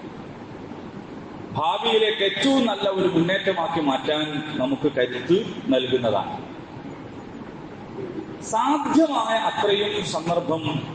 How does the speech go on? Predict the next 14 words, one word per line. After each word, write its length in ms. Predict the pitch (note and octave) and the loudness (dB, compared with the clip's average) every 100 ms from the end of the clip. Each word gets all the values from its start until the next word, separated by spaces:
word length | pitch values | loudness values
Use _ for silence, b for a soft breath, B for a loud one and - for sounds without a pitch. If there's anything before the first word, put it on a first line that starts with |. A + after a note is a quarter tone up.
| - - - - - - - - - D#3+ | -12 -12 -12 -12 -14 -12 -14 -12 0 2
കുട്ടികൾക്ക് 960 | D#3+ G#3 G3+ G3 G3 F#3 E3 A#2 - - - - - - - - - | 4 4 4 2 2 4 4 2 -2 -6 -10 -12 -12 -14 -14 -14 -2
കൂടെ 380 | A3 A#3+ D4 D4 A3+ | 4 6 6 4 2
ആയിരിക്കാൻ 580 | G3 G3 F#3+ F#3+ F#3+ | 4 4 4 0 0
ശ്രമിക്കുക 760 | F#3 F3 D#3+ D#3+ E3 D#3 D3 - C#3 | 0 2 2 4 4 4 0 0 4
എന്നത് 260 | C#3+ D3 | 6 6
മാതാപിതാക്കൾ 720 | C#3 C3 C3+ C3 C3 B2+ B2+ | 4 2 2 2 2 2 -2
ശ്രദ്ധിക്കേണ്ടുന്ന 640 | B2 B2+ A#2+ A#2+ A#2+ A#2 A#2+ | -2 0 0 2 0 0 2
കാര്യമാണ്. 460 | A#2+ A2+ A2 G2 A2+ | 2 2 0 -2 -2
എത്ര 180 | - | 0
ബിസിനസ്സും 540 | D#3 D3 D#3 D#3+ - D#3 | 0 0 -2 -2 0 2
തിരക്കും 440 | D3+ C#3 - D#3 | 2 0 0 -2
ഒക്കെ 160 | C#3+ F3+ | 0 2
ഉള്ള 200 | D#3+ D#3+ | 4 4
ആളുകളാണെങ്കിലും 1000 | D#3+ F3+ F#3+ F3+ F3+ G3 G#3 - - - | 2 0 0 0 4 6 4 2 -6 -10